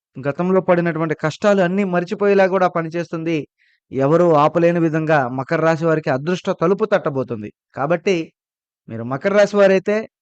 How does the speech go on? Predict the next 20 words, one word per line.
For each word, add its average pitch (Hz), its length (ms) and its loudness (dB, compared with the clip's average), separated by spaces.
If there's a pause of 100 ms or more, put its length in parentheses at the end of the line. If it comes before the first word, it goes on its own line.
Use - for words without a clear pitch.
ఈ 120 100 -6
వీడియో 165 280 0
చివరి 175 320 0
వరకు 196 280 2
చూడండి, 190 560 -2 (420)
మీ 123 120 -10
స్నేహితులకు 180 540 -6
కూడా 170 400 0
షేర్ 135 260 -6 (120)
చేయండి. 101 260 -12 (760)
వీరికి 120 200 -8
వచ్చేటువంటి 214 580 0
అదృష్టపరంగా 190 960 -2 (540)
వీరికి 151 280 -6
రాబోయేటువంటి 196 680 0
వాటిల 180 340 0
విషయాల్లో 180 420 0
కానీ 175 420 -2
ముఖ్యంగా 180 480 -6
చూస్తే 160 440 -6